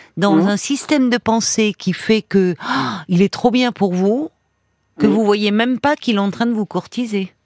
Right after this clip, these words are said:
Speaker 2: Oui, possible, oui.
Speaker 1: C'est dommage.
Speaker 2: Oui.
Speaker 1: Vos amis qui vous disent, euh, qui ont remarqué, qui, qui savent que vous manquez de confiance en
Speaker 2: Mhm.
Speaker 1: vous, vous leur avez demandé finalement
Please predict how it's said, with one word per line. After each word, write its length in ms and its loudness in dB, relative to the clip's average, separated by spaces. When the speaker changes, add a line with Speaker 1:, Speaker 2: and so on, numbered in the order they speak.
Speaker 2:
Oui, 200 4
possible, 420 -4
oui. 220 -4
Speaker 1:
C'est 160 -6
dommage. 580 0
Speaker 2:
Oui. 160 4
Speaker 1:
Vos 280 0
amis 400 -2
qui 180 -16
vous 200 -10
disent, 460 -8
euh, 320 -4
qui 160 -6
ont 80 2
remarqué, 580 0
qui, 600 -6
qui 120 -8
savent 320 0
que 120 -4
vous 160 -2
manquez 320 0
de 80 -8
confiance 480 -4
en 60 0
Speaker 2:
Mhm. 140 4
Speaker 1:
vous, 140 -4
vous 80 4
leur 180 2
avez 200 2
demandé 420 0
finalement 500 0